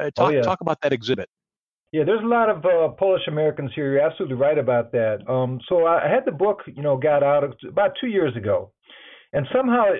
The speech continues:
Speaker 1: the book got in the hands of the ambassador, the Poland ambassador to the United States.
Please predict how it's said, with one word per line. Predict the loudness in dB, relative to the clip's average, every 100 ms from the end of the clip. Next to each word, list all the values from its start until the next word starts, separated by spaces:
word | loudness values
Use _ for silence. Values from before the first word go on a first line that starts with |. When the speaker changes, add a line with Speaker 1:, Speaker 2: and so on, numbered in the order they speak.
| -4
Speaker 1:
the | -4
book | -2 -2 0
got | 2
in | 0
the | 0
hands | -2 -4 -4 -4 -8 -10 -4
of | -2 -2
the | -4
ambassador, | -2 0 0 -2 -8 -8
the | -8
Poland | -4 -2 0 -2
ambassador | -2 -2 -2 -4 -10
to | -10 -8
the |
United | -6 -2 -4 -6 -6
States. | -4 -4